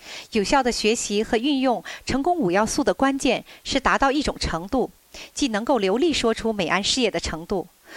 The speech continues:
我们的目的是最终能使自己对美安事业对答如流。你想一下，美安有自己独特的语言、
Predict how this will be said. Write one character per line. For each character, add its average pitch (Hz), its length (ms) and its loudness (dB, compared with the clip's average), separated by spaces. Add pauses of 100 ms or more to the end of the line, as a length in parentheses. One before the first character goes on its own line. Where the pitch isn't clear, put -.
(160)
我 196 120 2
们 180 120 -2
的 247 80 2
目 262 180 2
的 185 240 -2 (140)
是 302 160 -2
最 349 160 4
终 294 240 2
能 262 120 2
使 349 180 -2
自 - 180 -4
己 - 320 -6
对 302 120 0
美 202 120 -2
安 214 180 0
事 - 260 0
业 220 200 2
对 - 220 0
答 196 180 2
如 196 180 -2
流。 170 300 -2 (260)
你 247 80 0
想 240 240 0
一 165 80 -10
下， 190 300 0 (220)
美 208 160 2
安 269 240 2
有 202 120 2
自 320 160 -4
己 196 140 -4
独 208 220 -2
特 - 140 -2
的 269 100 2
语 175 140 -4
言、 165 340 -2